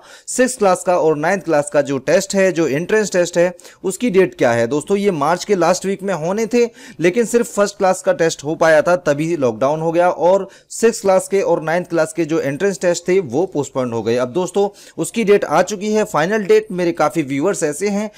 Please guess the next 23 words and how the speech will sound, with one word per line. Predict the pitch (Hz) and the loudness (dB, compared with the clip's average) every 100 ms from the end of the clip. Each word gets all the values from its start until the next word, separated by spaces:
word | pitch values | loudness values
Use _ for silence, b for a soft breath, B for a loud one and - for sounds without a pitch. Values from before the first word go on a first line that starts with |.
| 247 180 | -20 -6
जो | 208 | -4
मुझसे | 208 - 202 | -2 -2 0
बार | 165 151 | 2 2
बार | 170 | 0
कमेंट्स | 156 143 151 | -2 -4 -4
में | 156 | -6
सवाल | - 135 160 190 | -2 0 0 0
कर | 196 | 0
रहे | 185 185 | 0 -2
थे | 180 180 | -4 -4
कि | 180 | -4
सर, | - 196 196 139 | -2 -2 -2 -4
एएमयू | 139 156 156 | -4 -4 -2
का | 165 | -2
सिक्स | - 202 202 | 0 -4 0
क्लास | 185 185 | -2 0
का | 170 | -2
टेस्ट | 160 - | -2 0
कब | 143 135 | -4 0
है | 175 | -2
और | 160 147 | -2 -4
नाइन्थ | 120 113 107 | -6 -6 -2
का | 196 233 | 0 0